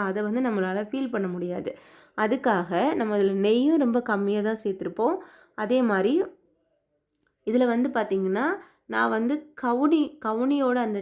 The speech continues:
டேஸ்ட் வந்து முழுமையா வர்றதுக்காக நான் வந்து அப்படியே விட்டிருக்கேன். ரொம்ப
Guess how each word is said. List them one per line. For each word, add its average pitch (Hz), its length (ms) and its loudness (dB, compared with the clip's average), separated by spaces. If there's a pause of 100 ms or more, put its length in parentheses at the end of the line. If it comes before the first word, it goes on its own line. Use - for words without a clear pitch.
டேஸ்ட் 294 460 -2
வந்து 226 280 -2
முழுமையா 214 500 0
வர்றதுக்காக 185 600 -2 (520)
நான் 233 180 4
வந்து 220 280 2
அப்படியே 202 420 4
விட்டிருக்கேன். 208 600 -4 (100)
ரொம்ப 202 260 2